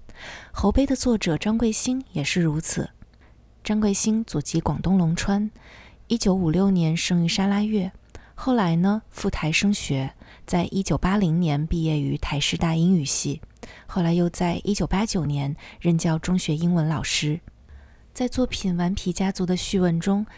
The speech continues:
他有如下自述：我祖籍广东，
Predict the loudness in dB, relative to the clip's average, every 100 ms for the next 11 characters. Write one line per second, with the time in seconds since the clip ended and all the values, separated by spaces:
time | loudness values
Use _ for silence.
0 | -6 0 2 2 0 -2 -2 -2 0 0
1 | 2 0 -2 -4 -20 -20 -20 -20 -20 -20
2 | -20 -20 2 2 4 0 2 2 2 2
3 | 2 2